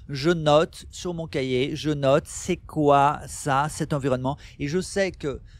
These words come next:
euh, si j'ai trop de facteurs toxiques dans les relations et dans l'environnement, alors il n'est pas temps de m'occuper de l'addiction, mais de s'occuper d'abord de ces facteurs et de voir ce que je peux y faire. Et si vous avez besoin d'aide,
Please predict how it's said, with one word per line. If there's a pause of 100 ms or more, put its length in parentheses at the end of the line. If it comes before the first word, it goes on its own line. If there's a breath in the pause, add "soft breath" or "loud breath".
(180 soft breath)
euh,
si
j'ai
trop
de
facteurs
toxiques
dans
les
relations
et
dans
l'environnement, (720)
alors (380)
il
n'est
pas
temps
de
m'occuper
de
l'addiction,
mais
de
s'occuper
d'abord
de
ces
facteurs
et
de
voir
ce
que
je
peux
y
faire. (400 loud breath)
Et
si
vous
avez
besoin
d'aide,